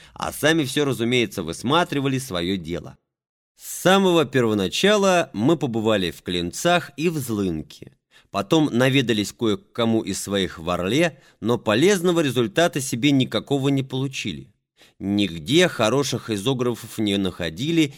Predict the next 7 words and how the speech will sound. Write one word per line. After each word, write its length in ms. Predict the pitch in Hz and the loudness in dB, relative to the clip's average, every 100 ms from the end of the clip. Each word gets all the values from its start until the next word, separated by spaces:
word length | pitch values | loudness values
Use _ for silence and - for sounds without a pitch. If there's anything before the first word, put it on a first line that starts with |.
| - | -6
и 140 | 98 | -6
так 340 | - 123 135 98 | 0 0 0 0
достигли 480 | 87 - 113 98 | -4 -4 -6 -2
Москвы. 580 | 95 90 - - 71 - _ _ _ _ - - _ - | -2 -2 -8 -12 -14 -14 _ _ _ _ -20 -20 _ -2
Но 260 | 123 190 | 4 4
что 320 | 180 - 233 220 | 2 0 0 0
скажу? 640 | - 180 160 165 95 | 2 0 2 0 -2